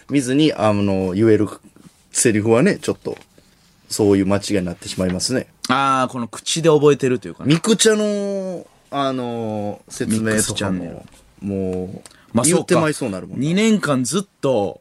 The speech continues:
Speaker 1: うん。
Speaker 2: この周期というか、
Speaker 1: うん。
Speaker 2: 言うてきたから。
Speaker 1: の、ずっと言ってきたから。
Speaker 2: 確かにね。
Speaker 1: うん。
Speaker 2: あー。だからこの、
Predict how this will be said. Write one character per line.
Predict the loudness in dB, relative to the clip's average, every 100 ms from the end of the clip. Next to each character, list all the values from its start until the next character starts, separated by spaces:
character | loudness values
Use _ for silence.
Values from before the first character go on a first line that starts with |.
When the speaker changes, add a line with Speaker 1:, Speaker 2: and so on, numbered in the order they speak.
| _ -10
Speaker 1:
う |
ん。 | -6 -6 -6
Speaker 2:
こ | -8
の | -8
周 | -6 -2 0 0
期 | -2
と | -4 -4
い |
う | -4 -6
か、 | -6 -8 -10 -12
Speaker 1:
う |
ん。 | -12 -12 -18 _
Speaker 2:
言 | -6 -2 -2
う |
て | -4 -8
き | -8
た | -8
か | -8 -8
ら。 | -10 -10
Speaker 1:
の、 | -8 -4
ず | -2
っ | 0
と | 0
言 | 0
っ |
て | -2
き |
た | -8 -10
か | -12
ら。 | -20 _ _ _ _ _ -18
Speaker 2:
確 | -12 -12
か | -12 -14
に | -12
ね。 | -8
Speaker 1:
う |
ん。 | -6 -6 -8 -18 _ _ -12
Speaker 2:
あ | -10 -8 -10 -12 -18 -20 _
ー。 |
だ | 0
か | 2
ら | 2
こ | 0 -2
の、 | 0 0 -2 -4